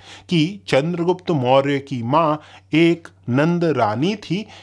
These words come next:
यह भी हम नहीं जानते। यद्यपि यह भी सत्य है कि मौर्यों के प्रति पुराण दयालु नहीं है।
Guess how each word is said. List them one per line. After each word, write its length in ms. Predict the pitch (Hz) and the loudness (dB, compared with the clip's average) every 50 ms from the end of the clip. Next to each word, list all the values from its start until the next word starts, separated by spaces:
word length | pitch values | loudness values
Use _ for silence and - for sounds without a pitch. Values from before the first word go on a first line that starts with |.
| - _ 110 | -20 _ -4
यह 180 | 113 123 120 | -2 -2 -2
भी 160 | 123 123 147 | 0 0 0
हम 140 | 139 151 156 | 0 2 2
नहीं 300 | 151 151 147 143 147 143 | 2 2 2 2 0 0
जानते। 580 | 131 131 127 120 120 120 113 110 123 120 120 117 - | 2 0 -2 -2 -2 -8 -10 -10 -10 -12 -12 -12 -12
यद्यपि 540 | 117 107 156 208 226 233 277 269 269 269 262 | -2 0 0 0 2 0 -2 -2 0 0 0
यह 240 | 247 214 190 190 185 | 2 4 4 4 2
भी 140 | 180 202 | 0 -2
सत्य 420 | 180 - - 160 156 - _ 143 135 | -4 -2 -4 -4 -4 -4 _ -2 -2
है 320 | 131 151 185 190 180 180 | 2 2 2 2 2 0
कि 680 | 185 - _ _ _ - 185 185 180 151 143 175 240 - _ _ - | -4 -12 _ _ _ -4 -2 0 0 0 -2 -4 -10 -16 _ _ 0
मौर्यों 440 | 127 135 151 156 170 175 190 196 190 | 2 4 4 4 2 2 2 2 0
के 140 | 190 196 180 | 0 -2 -4
प्रति 500 | 175 - 160 165 165 - 160 151 170 165 _ - | 0 0 -2 -2 0 -2 -2 -2 -2 -8 _ -2
पुराण 320 | 135 143 151 151 147 151 190 190 156 | 2 4 4 4 2 0 -4 -8 -6
दयालु 480 | 117 123 117 113 113 113 113 139 160 175 | -4 0 0 2 0 0 0 -4 -4 -4
नहीं 360 | 143 131 107 95 117 120 110 | -4 -6 -6 -6 -8 -8 -8
है। 300 | 101 98 95 90 90 _ | -10 -12 -14 -16 -18 _